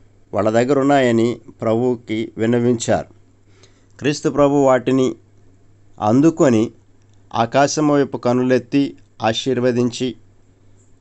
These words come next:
ఉన్నటువంటి ప్రజానీకాన్ని వరుసకు వంద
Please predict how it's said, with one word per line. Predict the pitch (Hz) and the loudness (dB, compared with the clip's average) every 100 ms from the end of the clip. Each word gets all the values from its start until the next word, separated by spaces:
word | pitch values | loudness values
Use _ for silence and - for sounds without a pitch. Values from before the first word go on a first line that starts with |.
| - | -4
ఉన్నటువంటి | 113 147 151 156 147 | 0 2 2 0 0
ప్రజానీకాన్ని | 123 123 123 139 139 131 127 127 120 - - _ - - _ _ _ 92 | 0 -2 0 2 2 2 2 2 2 -2 -14 _ -20 -20 _ _ _ -4
వరుసకు | 107 143 143 160 160 | -2 0 -2 -2 0
వంద | 127 123 | 0 2